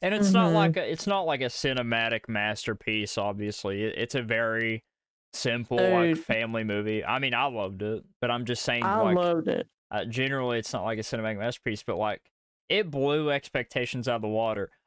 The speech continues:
Speaker 1: I'm pretty sure it beat Birds of Prey.
Speaker 2: It did.
Speaker 1: And people were so pissed off about that that they started saying Sonic was, like, racist,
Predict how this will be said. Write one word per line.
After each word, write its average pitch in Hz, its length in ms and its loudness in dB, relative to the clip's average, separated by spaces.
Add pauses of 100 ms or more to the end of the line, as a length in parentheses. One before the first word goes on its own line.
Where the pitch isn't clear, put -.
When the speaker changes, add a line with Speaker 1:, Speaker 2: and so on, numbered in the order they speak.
Speaker 1:
I'm - 120 0
pretty 269 240 -2
sure 226 260 0
it 123 80 -6
beat 156 220 0
Birds 135 260 -2
of 110 80 -6
Prey. 131 400 -4 (920)
Speaker 2:
It 220 200 4
did. 185 480 4 (400)
Speaker 1:
And 170 120 0
people 233 300 -2
were 196 140 2
so 202 260 0
pissed - 380 -2
off 143 240 0
about 180 260 0
that 202 220 0
that 147 100 -2
they 151 160 0
started 170 380 -2
saying 143 240 -2
Sonic 151 400 0
was, 143 120 0
like, 131 160 0
racist, 131 920 -2